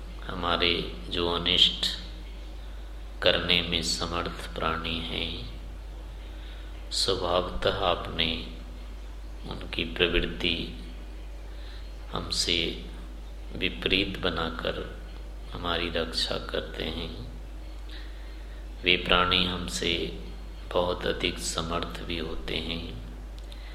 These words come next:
सीधे सीधे हम उनसे संघर्ष नहीं कर सकते।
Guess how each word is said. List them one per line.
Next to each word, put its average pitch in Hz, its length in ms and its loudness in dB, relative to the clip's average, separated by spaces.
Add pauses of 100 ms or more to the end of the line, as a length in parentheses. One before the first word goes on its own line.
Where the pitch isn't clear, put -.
(380)
सीधे 90 420 6
सीधे 90 400 2
हम 90 240 -2
उनसे 87 380 -2
संघर्ष 85 720 0
नहीं 85 260 -2
कर - 160 -4
सकते। - 720 -4